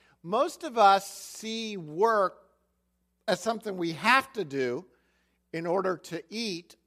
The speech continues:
and hopefully to save up enough money, thinking that if we'll be, if we'll be faithful, then we can, with our money, then we'll be able to retire at a certain age and live comfortably.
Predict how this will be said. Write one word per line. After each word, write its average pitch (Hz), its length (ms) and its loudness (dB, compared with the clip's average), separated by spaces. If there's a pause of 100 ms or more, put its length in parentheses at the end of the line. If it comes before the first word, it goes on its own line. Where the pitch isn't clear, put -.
(580)
and 170 140 -4
hopefully 190 640 0
to 160 80 -8
save 185 340 0
up 220 240 6
enough 180 380 0
money, 180 320 -2
thinking 254 420 -12
that 185 260 2 (120)
if 247 280 -6
we'll 233 160 -6
be, 202 480 -6 (600)
if 269 240 -4
we'll 285 100 -4
be 240 160 -6
faithful, 226 720 0
then 170 260 -4
we 170 140 -4
can, 160 540 -8
with 147 180 -4
our 147 80 -2
money, 180 300 -2
then 165 200 -6
we'll 160 120 -4
be 175 160 -2
able 180 160 -2
to 196 80 -4
retire 196 580 0
at 123 100 -4
a 120 60 -8
certain 143 380 -10
age 175 360 -4
and 180 280 -8
live 185 580 -2
comfortably. 156 580 -6